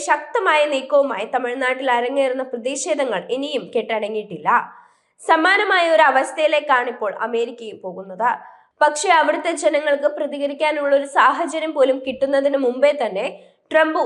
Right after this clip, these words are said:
ഉത്തരവ് ഒപ്പിട്ട് പുറത്തിറക്കി കഴിഞ്ഞു. അമേരിക്കയുടെ ഔദ്യോഗിക ഭാഷയാണ് ഇംഗ്ലീഷ് എന്ന് പ്രഖ്യാപിച്ചിരിക്കുകയാണ് പ്രസിഡന്റ് ഡൊണാൾഡ് ട്രംപ്. ഇതുമായി ബന്ധപ്പെട്ട ഒരു എക്സിക്യൂട്ടീവ് ഉത്തരവിൽ ട്രംപ് ഒപ്പുവെച്ചതായും റിപ്പോർട്ടുണ്ട്.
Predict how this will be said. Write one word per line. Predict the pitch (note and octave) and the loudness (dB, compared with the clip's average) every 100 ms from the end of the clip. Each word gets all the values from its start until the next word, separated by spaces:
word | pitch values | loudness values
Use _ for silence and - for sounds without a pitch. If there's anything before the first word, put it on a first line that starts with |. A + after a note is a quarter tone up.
| C#4 | -2
ഉത്തരവ് | - D4 D4 C4 | 2 2 4 2
ഒപ്പിട്ട് | C4 D4 B3 B3+ | 0 -2 0 2
പുറത്തിറക്കി | A#3 A3+ C#4 B3+ A#3+ G#3+ | 0 0 0 -2 -4 -6
കഴിഞ്ഞു. | F3 F#3 B3 D4 - _ _ _ A#3 | -8 -4 -4 -4 -8 _ _ _ 0
അമേരിക്കയുടെ | C4 C4+ C4+ D4+ D4+ D#4 C4+ | 4 2 2 -2 2 4 4
ഔദ്യോഗിക | C4 D4 D4 D#4+ D#4+ | 2 -4 -4 -6 2
ഭാഷയാണ് | C4+ C4 D4+ F#4 D4+ D4 | 4 4 2 0 0 0
ഇംഗ്ലീഷ് | C4+ A#3+ C#4 E4 | -4 -4 -4 -2
എന്ന് | C#4+ C4 | -4 -2
പ്രഖ്യാപിച്ചിരിക്കുകയാണ് | B3 D#4+ C4+ C#4 - A#3+ A#3+ C#4 C4+ F#3 G3 G4+ - - _ | -2 2 2 0 -8 -10 -10 -4 0 0 0 -4 -8 -20 _
പ്രസിഡന്റ് | C4+ C4+ C#4 C4 A3 | 0 2 -2 -2 -2
ഡൊണാൾഡ് | A3+ A#3 A3+ | 0 0 -2
ട്രംപ്. | D#3+ D#3+ A#3 G#3 - _ D#4+ | -10 -4 -2 -2 -8 _ -4
ഇതുമായി | E4 E4+ F#4 G4+ E4+ | 0 2 2 4 2
ബന്ധപ്പെട്ട | D#4+ E4+ D#4+ D#4 | 2 0 2 4
ഒരു | D4+ C#4 | 2 0
എക്സിക്യൂട്ടീവ് | - D#4+ F#4 E4+ E4+ D4 | -2 -6 -4 -4 -4 -4
ഉത്തരവിൽ | D4 C#4+ A#3 F#4 F4 | 0 0 2 -4 -4
ട്രംപ് | D4 C#4 | 0 0
ഒപ്പുവെച്ചതായും | C4+ - E4+ C#4 D#4+ D4+ A#3+ F#3+ F#3 G#3+ | 0 0 2 2 2 2 2 0 -10 -12
റിപ്പോർട്ടുണ്ട്. | G#3+ A#3+ A3+ F#3 B3+ | -4 -4 -4 -4 2